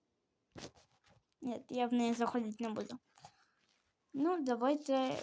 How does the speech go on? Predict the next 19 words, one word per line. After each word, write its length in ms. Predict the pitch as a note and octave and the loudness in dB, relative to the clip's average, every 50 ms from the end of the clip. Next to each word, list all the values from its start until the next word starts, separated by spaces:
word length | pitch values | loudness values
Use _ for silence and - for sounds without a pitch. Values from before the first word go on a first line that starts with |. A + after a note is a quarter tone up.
| - - - | -8 -4 0
попробуємо 1040 | B3 A#3+ A#3+ A#3+ A#3 A#3 - - A#3+ B3 B3+ B3 A#3+ B3 A#3+ A#3+ A#3+ A#3+ A#3+ A#3+ | 2 2 4 2 2 0 0 0 2 2 2 4 4 4 4 4 4 4 4 2
в 160 | A#3+ A#3+ - - | 2 0 -4 -10
цю. 420 | - - - - A#3+ - - B3 - - - - _ - - _ - - - - - - _ _ _ _ _ _ _ _ _ _ _ _ _ _ _ _ _ _ _ _ - - _ - | -12 -12 -8 -6 -6 -6 -6 -8 -12 -14 -20 -20 _ -20 -20 _ -20 -18 -16 -16 -16 -16 _ _ _ _ _ _ _ _ _ _ _ _ _ _ _ _ _ _ _ _ -20 -20 _ -2
Free 300 | C4 B3+ C4+ C#4+ D4 D4 | 2 4 4 4 4 2
Admin. 680 | - A3+ A#3+ A3+ A3 A3+ A3 G#3+ G3 G3 G3 G3 G#3+ A#3+ A#3+ - _ _ - - - - - - - - - - - - - - | 0 0 0 0 0 -2 -2 -2 -2 -2 -2 -4 -6 -6 -10 -12 _ _ -20 -14 -10 -6 -2 -2 -2 -2 -4 -10 -10 -10 -10 -4
Я 340 | - B3 B3 A#3+ A#3+ A#3+ B3 | 0 2 2 4 4 2 2
там 280 | B3 - B3 A#3+ A#3+ B3 | 2 4 4 4 6 6
уже 220 | B3 B3 B3+ B3 | 6 6 6 6
на 140 | A#3+ A#3+ B3 | 6 8 6
автоматі. 720 | B3 B3 - C4 B3 B3+ B3+ A#3+ A#3+ A#3 - G#3+ G#3 G#3+ - - - _ _ _ _ _ _ _ _ _ _ _ - - - - - - - | 6 4 4 4 6 6 6 6 6 4 0 -2 -2 -4 -6 -10 -16 _ _ _ _ _ _ _ _ _ _ _ -16 -14 -14 -14 -16 -14 -8
Е, 500 | - - B3 A#3+ A#3+ A#3 A#3 A#3 A#3 A#3 | -2 0 2 2 4 4 4 4 2 2
Fly. 920 | A#3 - - - C4+ C#4+ E4+ G4+ G#4 G#4+ A4 G#4+ G#4 G#4 G4+ F#4+ F#4 F4+ F4 F4 - _ - - _ _ _ _ _ _ | 0 -2 -4 0 2 4 6 8 8 10 10 10 8 8 8 6 6 4 2 0 -6 _ -20 -20 _ _ _ _ _ _
Ну, 160 | F#4+ F#4+ F4 - - | -2 -2 -2 -2 2
коротше. 560 | - A#3+ A#3+ A#3 G3+ G3+ G#3 - - A#3+ A#3 A#3+ - _ _ _ _ - - - - _ - - - | 2 4 4 4 4 2 0 -4 -6 -6 -8 -8 -10 _ _ _ _ -20 -20 -20 -20 _ -10 -4 -2
Я 80 | B3+ | 0
дуже 400 | A#3+ B3 C#4 C#4 C4+ B3+ B3+ B3 | 2 6 6 8 8 8 8 8
люблю 320 | A#3+ A#3+ A3+ B3 B3+ C4 B3 | 8 6 6 4 4 4 2
цю 160 | B3+ - B3+ | 2 4 4
ігру. 640 | B3+ B3+ B3 A3 A3 A3+ A3+ B3 C#4+ D#4+ F#4 G#4 | 6 6 4 4 2 2 2 4 4 2 2 -2